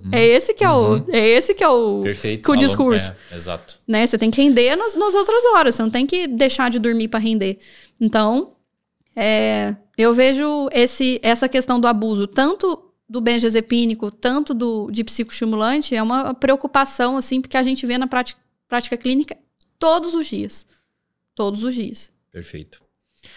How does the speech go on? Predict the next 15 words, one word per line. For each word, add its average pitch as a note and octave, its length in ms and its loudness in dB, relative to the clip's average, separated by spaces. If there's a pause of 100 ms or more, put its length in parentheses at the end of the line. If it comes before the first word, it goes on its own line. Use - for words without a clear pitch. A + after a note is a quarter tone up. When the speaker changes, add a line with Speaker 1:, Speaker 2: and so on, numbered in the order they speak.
(320)
Speaker 1:
Ju, B2+ 300 2
se - 160 -6
as - 80 -4
pessoas C3+ 280 -6
quiserem B2+ 300 -4
te B2 140 -8
encontrar, A2 420 -6
como G#2 160 -8
é G#2 60 -6
que G2+ 80 -16
elas G2+ 180 -6
te - 100 -8
acham F#2+ 300 -8
na F#2+ 60 -8
internet? F2 600 -12